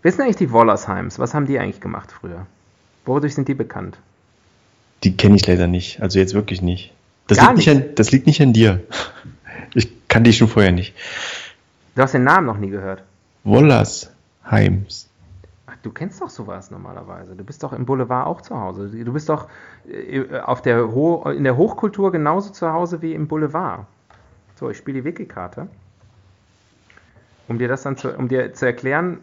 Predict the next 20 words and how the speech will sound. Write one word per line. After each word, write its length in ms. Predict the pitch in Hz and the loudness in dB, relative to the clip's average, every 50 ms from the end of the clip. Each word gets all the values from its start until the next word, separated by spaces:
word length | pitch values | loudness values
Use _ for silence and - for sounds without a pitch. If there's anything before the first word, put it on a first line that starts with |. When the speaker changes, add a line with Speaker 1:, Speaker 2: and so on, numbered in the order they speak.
| _ | _
Speaker 1:
was, 400 | - 143 147 - - - - - - - | -8 -8 -8 -8 -12 -20 -20 -20 -14 -10
äh, 160 | 127 127 135 - | -8 -8 -8 -8
ich 340 | - 151 156 156 - _ _ | -10 -12 -14 -14 -18 _ _
auch 200 | - 151 160 135 | -10 -8 -8 -6
nicht 200 | 120 101 104 - | -8 -10 -10 -12
weiß. 380 | - 92 - 87 92 - _ _ _ _ _ _ _ _ _ _ _ _ _ _ _ _ _ _ _ _ _ | -14 -16 -18 -20 -20 -20 _ _ _ _ _ _ _ _ _ _ _ _ _ _ _ _ _ _ _ _ _
Wollersheim 600 | - 120 143 160 160 160 - 135 131 131 131 123 | -6 -4 -4 -4 -4 -4 -6 -4 -4 -4 -4 -4
Bert. 500 | 120 120 120 135 165 214 220 - - _ _ _ _ _ | -4 -2 -2 -2 -4 -4 -6 -10 -18 _ _ _ _ _
Wenn 320 | 123 131 165 165 156 170 180 | -8 -6 -4 -2 0 0 -2
ich 140 | 170 139 | -2 0
Wollersheim 500 | 156 208 262 226 147 117 - 120 110 104 | 0 2 2 0 -2 -4 -4 -6 -6 -6
eingebe, 440 | - - 101 101 101 101 104 107 117 | -6 -8 -8 -8 -6 -6 -4 -4 -2
dann 100 | 117 117 | -4 -2
kommt 320 | 120 - 139 139 139 - 127 | -2 -2 -2 -2 -4 -6 -6
Gu-, 180 | 139 156 147 | -4 -4 -4
schlägt 200 | 120 - 139 127 | -2 -4 -6 -4
Google 180 | 143 143 139 127 | -4 -4 -6 -4
vor 240 | 131 139 127 120 123 | -2 -2 -2 2 2
Wollersheim 400 | 131 131 127 120 120 113 110 101 | 2 2 2 0 -2 -2 -2 -2
Bert 380 | 113 117 135 175 226 - - | 0 0 0 0 0 -2 -6